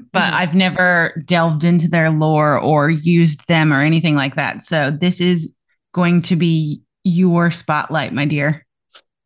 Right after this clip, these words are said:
Speaker 2: All righty. Cool.
Speaker 1: Okay, so do you have a hagstone and do you use it?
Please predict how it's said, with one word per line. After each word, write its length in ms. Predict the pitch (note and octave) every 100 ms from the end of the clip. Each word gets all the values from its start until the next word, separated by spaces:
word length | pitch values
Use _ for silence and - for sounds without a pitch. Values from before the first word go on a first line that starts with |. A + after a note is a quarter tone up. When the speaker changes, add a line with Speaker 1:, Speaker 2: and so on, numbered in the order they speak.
| _ _ -
Speaker 2:
All 120 | D#4+
righty. 440 | A3 F#3+ B3+ - _ _
Cool. 340 | - C#4 F#3 - _ _ _ _ _ _ _ _ _ _ _ _ _
Speaker 1:
Okay, 440 | A#3 A3+ D3+ G#2+ D3+
so 840 | - A3 F#3 D#3+ D#3 A#3+ C#4 C4 _ _ _ _ _ G3+
do 160 | E3+
you 260 | A3+ A3 G3
have 240 | F3 F#3+
a 60 | G3
hagstone 720 | F#3+ D#3+ D#3 - D#3 D3 F#3 -
and 200 | F#3 F#3
do 60 |
you 160 | F3+ E3
use 280 | D3+ E3 D3+
it? 200 | F#2+